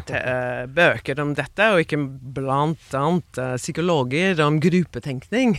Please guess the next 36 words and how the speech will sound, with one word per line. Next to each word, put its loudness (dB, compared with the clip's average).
<laughs> 2
Eh, 4
på 0
grunn 4
av 4
det 0
viser -2
seg 2
at 0
det 2
har 2
en -6
positiv -8
impact -4
på -2
hans, -6
eh, -6
velgere, -4
og 0
ikke -8
minst -8
i -4
hans -6
lommebok, -2
på -2
grunn 0
av 0
å 0
bruke -2
det -2
også -6
for, -8
eh, -10
for, -6
eh, -8
eh, -8